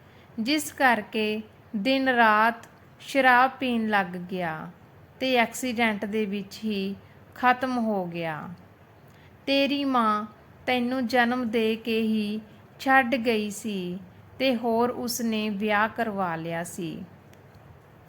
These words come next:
ਸਿੰਮੀ ਨੇ ਨਸੀਬ ਨਾਲ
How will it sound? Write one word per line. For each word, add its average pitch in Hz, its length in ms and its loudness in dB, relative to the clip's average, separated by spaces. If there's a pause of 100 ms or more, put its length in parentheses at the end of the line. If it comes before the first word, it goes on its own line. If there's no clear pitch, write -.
(560)
ਸਿੰਮੀ 311 480 0
ਨੇ 247 340 2 (260)
ਨਸੀਬ 269 580 0
ਨਾਲ 226 380 4